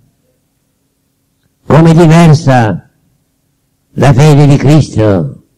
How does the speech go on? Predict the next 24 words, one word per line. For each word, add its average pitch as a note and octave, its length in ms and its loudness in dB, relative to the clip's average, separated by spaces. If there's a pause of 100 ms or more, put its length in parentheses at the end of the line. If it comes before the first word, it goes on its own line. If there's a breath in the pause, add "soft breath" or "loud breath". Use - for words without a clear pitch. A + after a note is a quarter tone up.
(560)
da A#2 200 -4
questa C3 360 0
fede. A2 680 -2 (2000)
C'è D3 200 0
una F3 180 2
lotta E3+ 480 0
tra D#3 140 0
il D#3+ 120 2
bene E3+ 260 2
e F3 40 2
il E3+ 60 2
male, D#3+ 640 0 (1160)
c'è D3 240 -2
una D#3 200 2
lotta C#3 800 -2 (640)
tra - 180 0
il C#3+ 160 2
mistero D3 480 0
dell'iniquità D3 960 -2 (600)
e C#3+ 200 -2
il D3 80 0
mistero D3 440 0
della C#3+ 200 2
salvezza, C#3 840 -4